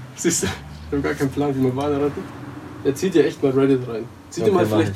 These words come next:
Speaker 1: den League of Legends Subreddit rein, was die da reinposten. Weil das, das checkst du schon. Weil du brauchst einfach ein Thema, wo du Bescheid weißt. Dann gibst du das als Subreddit ein und dann checkst du direkt, wie Reddit funktioniert.
Speaker 2: Ja.
Speaker 1: Zum Beispiel Produzenten ist immer so,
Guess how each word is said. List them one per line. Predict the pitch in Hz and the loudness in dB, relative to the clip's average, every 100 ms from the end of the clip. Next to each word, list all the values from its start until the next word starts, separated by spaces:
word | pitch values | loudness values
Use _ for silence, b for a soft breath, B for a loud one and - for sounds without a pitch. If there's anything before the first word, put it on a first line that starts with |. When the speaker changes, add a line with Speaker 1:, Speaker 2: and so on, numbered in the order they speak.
| 147 | 2
Speaker 1:
den | 135 | 2
League | 147 160 147 | 0 0 2
of | 131 | 2
Legends | 143 139 139 - | 2 2 0 0
Subreddit | 127 127 123 113 - | -2 -2 -4 -6 -8
rein, | 110 117 | -8 -10
was | - 117 | -10 -4
die | 135 | 0
da | 123 | 0
reinposten. | 120 120 - - - - - - - - | 0 -4 -8 -12 -14 -20 -20 -20 -16 -6
Weil | 131 | 2
das, | 131 127 - - - - - - - - - - - | 2 0 -6 -14 -18 -20 -20 -20 -20 -20 -20 -20 -8
das | 139 127 | -4 0
checkst | 147 139 135 | 2 2 -2
du | |
schon. | - 127 120 | -4 -4 -2
Weil | 131 | 0
du | 139 | 0
brauchst | 147 143 151 | 0 0 0
einfach | 135 | -2
ein | 120 | 0
Thema, | 151 170 160 | 0 2 0
wo | 117 | -4
du | 113 | -6
Bescheid | 117 131 147 | -2 -2 0
weißt. | 170 175 - - - - - | -4 -4 -12 -20 -20 -20 -4
Dann | 120 | -2
gibst | 127 127 | 0 0
du | 131 | -2
das | 127 | 0
als | 120 | -2
Subreddit | 147 143 147 143 | -2 2 2 2
ein | 143 135 | 0 0
und | 123 | 0
dann | 117 | -2
checkst | - 120 - | -4 -6 -8
du | |
direkt, | 120 117 117 113 - | -4 -2 -2 -4 -6
wie | 117 | -2
Reddit | 113 110 | -2 -2
funktioniert. | - 113 110 110 104 101 | -4 -8 -6 -6 -6 -6
Speaker 2:
Ja. | 101 - - - - - - - - | -8 -10 -20 -20 -20 -20 -20 -20 -10
Speaker 1:
Zum | - | -6
Beispiel | 127 127 | -4 -2
Produzenten | 127 123 113 135 127 | 0 0 0 -2 -2
ist | 120 120 | -4 -2
immer | 117 | -4
so, | 113 117 117 | -2 -2 -4